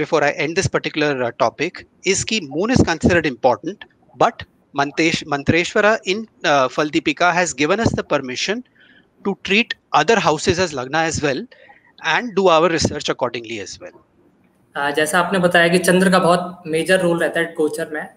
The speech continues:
Speaker 2: गोचर के एनालिसिस में, तो similarly उसी pattern को अगर हम फॉलो करते हैं,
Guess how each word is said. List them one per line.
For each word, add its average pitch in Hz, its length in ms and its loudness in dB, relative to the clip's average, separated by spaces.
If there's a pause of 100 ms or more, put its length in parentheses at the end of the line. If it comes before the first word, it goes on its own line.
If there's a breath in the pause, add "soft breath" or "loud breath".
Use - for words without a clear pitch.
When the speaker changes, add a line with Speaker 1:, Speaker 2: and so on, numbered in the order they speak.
(180)
Speaker 2:
गोचर 151 240 -2
के - 80 -2
एनालिसिस 151 480 -4
में, 160 180 -10 (560 soft breath)
तो 185 100 0
similarly 214 680 4
उसी 208 200 0
pattern 170 460 2
को 175 120 0
अगर 170 140 4
हम 175 80 2
फॉलो 156 260 0
करते 151 300 -4
हैं, 151 280 -12